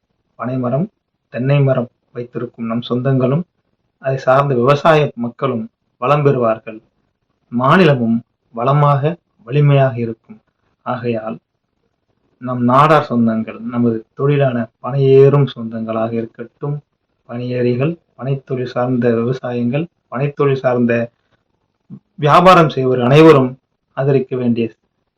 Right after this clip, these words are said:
தன் நமது கூட்டணி, தேசிய ஜனநாயக கூட்டணி.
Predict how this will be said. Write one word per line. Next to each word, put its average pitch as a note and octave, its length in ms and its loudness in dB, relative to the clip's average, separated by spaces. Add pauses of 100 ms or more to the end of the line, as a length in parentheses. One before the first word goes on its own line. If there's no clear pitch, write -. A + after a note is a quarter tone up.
(260)
தன் B2 300 -6
நமது A2+ 540 -2 (600)
கூட்டணி, C3 580 -4 (200)
தேசிய C#3 380 2
ஜனநாயக A#2+ 500 0
கூட்டணி. A#2+ 420 -10